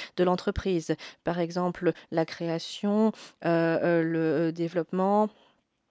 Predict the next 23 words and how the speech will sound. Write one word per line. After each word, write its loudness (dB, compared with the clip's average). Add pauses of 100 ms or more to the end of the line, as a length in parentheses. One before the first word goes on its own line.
(720)
et, 4
euh, 2
pour, -2
euh, 4
les 2
prestations, -2 (320)
euh, 2
de 2
services, -4
euh, 4 (240)
nationales -2
et 0
régionales. -10 (1600)
Cette, 0
euh, 2
plateforme 0
est -4
ouverte -4
depuis -2
moins -2
de -4
deux -4
ans, 2